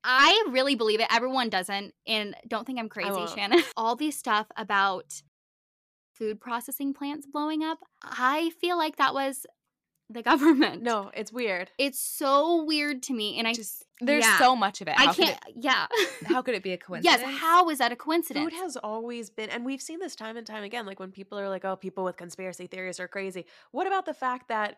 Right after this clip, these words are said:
Speaker 2: and th-,
Speaker 1: Mm-hmm.
Speaker 2: this goes back to both of your points. What goes,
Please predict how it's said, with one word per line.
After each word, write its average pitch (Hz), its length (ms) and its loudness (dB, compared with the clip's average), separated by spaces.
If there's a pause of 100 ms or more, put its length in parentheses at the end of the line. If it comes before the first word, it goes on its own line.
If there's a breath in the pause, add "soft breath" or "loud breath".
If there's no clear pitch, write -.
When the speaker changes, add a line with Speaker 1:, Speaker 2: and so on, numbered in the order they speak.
(160)
Speaker 2:
and 214 140 -4
th-, 220 140 -4
Speaker 1:
Mm-hmm. 220 80 -8
Speaker 2:
this 226 120 -8
goes 214 160 -8
back 208 180 -8
to 220 60 -12
both 226 220 -8
of 202 80 -18
your 175 100 -14
points. 165 320 -18 (260 soft breath)
What 254 140 -6
goes, 294 180 -8